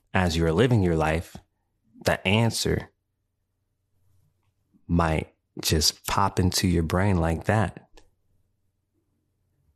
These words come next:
Or the events and phone calls and opportunities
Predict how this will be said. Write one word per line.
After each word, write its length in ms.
Or 100
the 180
events 800
and 140
phone 320
calls 640
and 100
opportunities 960